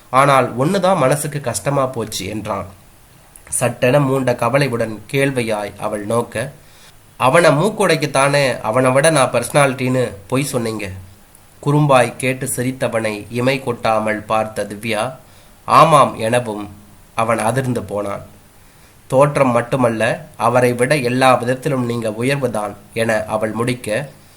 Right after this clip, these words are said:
அவன் வாய் விட்டு சிரித்தான். அவளும் அவனுடன் இணைந்து கலகலவென சேர்ந்து சிரிக்க, வரவேற்பறையில் டென்ஷனாய் அமர்ந்திருந்த அனைவரது முகத்திலும் புன்னகை மலர்ந்தது.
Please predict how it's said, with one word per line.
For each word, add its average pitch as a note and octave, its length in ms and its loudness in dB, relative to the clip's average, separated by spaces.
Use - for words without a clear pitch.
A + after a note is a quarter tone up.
அவன் A#2+ 500 2
வாய் C3+ 260 4
விட்டு B2+ 280 -6
சிரித்தான். G2+ 520 -8
அவளும் A#2 500 2
அவனுடன் A#2 500 -2
இணைந்து A#2 580 -2
கலகலவென A#2+ 640 2
சேர்ந்து A#2 460 -4
சிரிக்க, A2 540 -8
வரவேற்பறையில் B2 920 2
டென்ஷனாய் A#2+ 580 0
அமர்ந்திருந்த A#2+ 800 -2
அனைவரது A#2 540 0
முகத்திலும் A2 680 -8
புன்னகை B2 500 -2
மலர்ந்தது. G2+ 500 -6